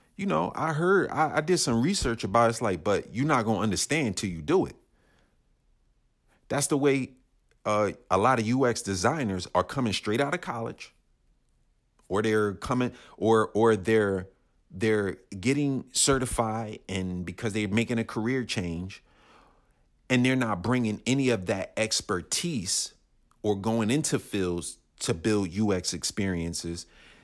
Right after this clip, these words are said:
They don't have the expertise in that field. They just learned how to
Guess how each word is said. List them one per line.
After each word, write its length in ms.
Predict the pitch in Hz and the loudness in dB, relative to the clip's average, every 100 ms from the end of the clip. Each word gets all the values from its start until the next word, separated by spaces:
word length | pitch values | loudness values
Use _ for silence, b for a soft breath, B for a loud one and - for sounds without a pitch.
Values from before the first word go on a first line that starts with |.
| b b - | b b -2
They 100 | 123 | 2
don't 160 | 135 117 | 2 2
have 320 | 110 147 107 | 2 2 2
the 120 | - | 0
expertise 760 | 110 - 95 - - 151 101 - b b | -2 -2 -4 -4 -6 -6 -6 -10 b b
in 140 | 107 104 | -2 0
that 180 | 92 | -2
field. 500 | - - 131 98 80 - b - | -4 0 2 2 -2 -10 b -2
They 140 | 120 | 0
just 240 | 113 113 | 2 0
learned 340 | 92 107 127 - | 2 2 0 -2
how 220 | 123 107 | -2 -2
to 460 | - - 107 95 | -2 -2 -2 -4